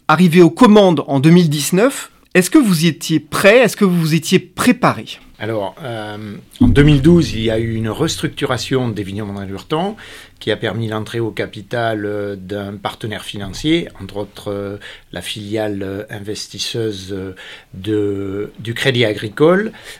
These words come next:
Speaker 2: euh, et, euh, d'une façon très minoritaire. Mais cette restructuration que j'ai menée au nom de mes frères et, euh, de mon frère, pardon, et de mes sœurs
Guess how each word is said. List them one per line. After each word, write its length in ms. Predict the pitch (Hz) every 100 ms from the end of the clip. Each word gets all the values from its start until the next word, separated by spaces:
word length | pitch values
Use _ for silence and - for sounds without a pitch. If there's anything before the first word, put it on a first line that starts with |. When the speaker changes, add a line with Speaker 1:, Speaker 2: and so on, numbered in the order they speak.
| -
Speaker 2:
euh, 600 | - 110 107 107 110 113 - _
et, 500 | 143 123 120 117 113
euh, 440 | 110 110 113 113 117 123
d'une 280 | 120 113 110
façon 260 | 107 101 117
très 180 | - 113
minoritaire. 680 | 113 107 107 - 185 190 185 - - _
Mais 140 | 117 135
cette 240 | 143 135
restructuration 1120 | 135 123 - 127 - 113 107 - 143 160 185 214 - - _
que 100 | -
j'ai 180 | 117 123
menée 540 | 127 120 117 151 196 -
au 120 | 139
nom 240 | 117 127 139
de 380 | 113 110 110 110
mes 180 | 107 110
frères 440 | - 123 123 113 -
et, 360 | 117 107 104 -
euh, 240 | 101 - 107
de 80 |
mon 160 | 117 123
frère, 240 | 113 123
pardon, 320 | 120 95 110 110
et 80 | 117
de 100 | 110
mes 140 | 104
sœurs 400 | 92 - 143 170